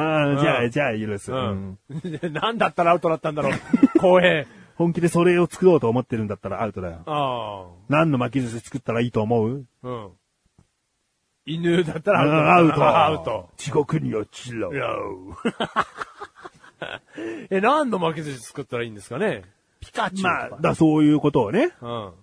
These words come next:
Speaker 1: もしこれに決定するならば考えていきたいと思うでしょ？
Speaker 2: ああ、はいはいはい。
Speaker 1: だけどね、今回、えー、メールがあと一通ですかね？
Speaker 2: はい。
Speaker 1: 届いているんですけれども。
Speaker 2: はい。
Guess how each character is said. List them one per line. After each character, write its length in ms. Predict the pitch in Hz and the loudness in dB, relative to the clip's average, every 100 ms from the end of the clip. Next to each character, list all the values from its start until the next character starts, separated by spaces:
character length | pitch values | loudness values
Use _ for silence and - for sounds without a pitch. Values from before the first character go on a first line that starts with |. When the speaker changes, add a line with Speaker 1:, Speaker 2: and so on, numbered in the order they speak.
| _ _ _ _ _ | _ _ _ _ _
Speaker 1:
も 120 | 147 147 | -4 -4
し 100 | - | -4
こ 100 | 135 | -6
れ 120 | 131 | -4
に 80 | 127 | -6
決 180 | 127 - | -8 -6
定 140 | 131 | -6
す 120 | - | -4
る 60 | 143 | -6
な 140 | 135 | -4
ら 80 | 156 | -4
ば 80 | 254 | -4
考 280 | 147 135 135 | -4 -4 -4
え 60 | |
て 80 | - | -6
い 60 | 110 | -6
き 60 | |
た 100 | - | -6
い 60 | 120 | -2
と 100 | 107 | -2
思 160 | 117 123 | -2 -4
う 60 | |
で 80 | 95 | -2
し 60 | 160 | 2
ょ？ 40 | |
Speaker 2:
あ 200 | 180 160 | 4 4
あ、 20 | |
は 120 | 135 127 | 2 -4
い 60 | |
は 140 | 101 107 | -6 -12
い 80 | |
は 140 | 95 101 | -8 0
い。 20 | |
Speaker 1:
だ 80 | 226 | 2
け 60 | |
ど 80 | 175 | 2
ね、 80 | 170 | 2
今 200 | 269 294 | 2 2
回、 320 | 220 143 113 - - | 2 -2 -4 -14 -8
え 560 | 147 139 135 131 127 123 | -4 -4 -4 -6 -6 -4
ー、 20 | |
メ 340 | 175 233 247 | -2 0 2
ー 20 | |
ル 120 | 233 220 | 2 2
が 180 | 208 | -2
あ 60 | 233 | -4
と 300 | - 131 113 | -2 -2 -2
一 220 | 214 269 - _ | -2 -2 -2 _
通 360 | - 143 117 98 | -14 -10 -8 -8
で 120 | 87 | -10
す 140 | - - | -14 -16
か 120 | 87 | -8
ね？ 220 | 160 320 | -6 -4
Speaker 2:
は 180 | 156 151 | -2 -4
い。 80 | 98 - _ _ _ | -4 -14 _ _ _
Speaker 1:
届 240 | 151 151 131 | -2 0 -2
い 40 | |
て 80 | 113 | -4
い 60 | |
る 80 | 107 | -6
ん 80 | 110 | -6
で 100 | 95 | -8
す 120 | - | -12
け 100 | 95 | -14
れ 80 | 90 | -14
ど 160 | - 92 | -10 -8
も。 320 | 127 170 - | -4 -6 -2
Speaker 2:
は 160 | 180 | -2
い。 100 | 139 | -2